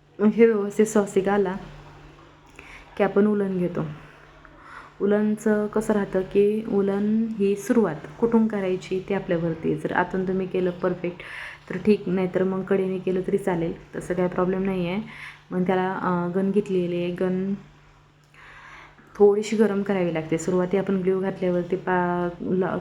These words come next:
त्याला जे पुढचं टोक आहे त्याला हात लावून बघा तुम्ही की गन गरम झाली आहे का, ते भाजतं मग ते गरम झाले असं समजतं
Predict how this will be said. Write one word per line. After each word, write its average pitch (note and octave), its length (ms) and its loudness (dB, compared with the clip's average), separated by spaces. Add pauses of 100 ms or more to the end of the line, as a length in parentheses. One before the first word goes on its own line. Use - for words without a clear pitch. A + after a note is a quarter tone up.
त्याला F#3+ 240 0
जे F3+ 180 0
पुढचं G3 420 0
टोक F#3+ 220 0
आहे F3 100 -2
त्याला F3+ 160 0
हात F3+ 200 -4
लावून F#3 220 0
बघा F#3+ 240 -2
तुम्ही F#3 280 -2
की F3 180 -4
गन F3 200 -2
गरम F3+ 300 0
झाली F3+ 220 -2
आहे E3+ 100 -4
का, E3 140 -10
ते D#3+ 140 -6
भाजतं F3 460 -4
मग F#3 120 0
ते F3+ 260 -4 (460)
गरम F#3 240 0
झाले F3 180 -2
असं E3+ 200 -6
समजतं F3+ 540 -6